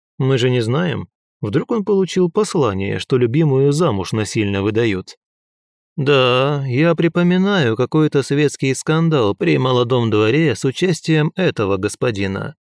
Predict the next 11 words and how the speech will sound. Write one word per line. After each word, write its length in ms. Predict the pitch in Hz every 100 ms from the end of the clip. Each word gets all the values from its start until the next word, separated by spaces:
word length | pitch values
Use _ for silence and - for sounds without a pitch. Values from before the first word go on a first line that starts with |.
| _ _ _
Ласси 440 | - 98 143 - 156
внимательно 500 | 151 139 123 139 135
смотрел 420 | - 113 123 117
на 80 | 104
француза, 640 | - 98 92 151 139 131 - _ _ -
который, 300 | - 117 113
нахмурившись, 720 | 104 - 151 151 - 143 131
следил 600 | - 147 139 120 170 113
и 120 | -
пытался 400 | 120 127 127 -
переводить 540 | 113 131 143 139 95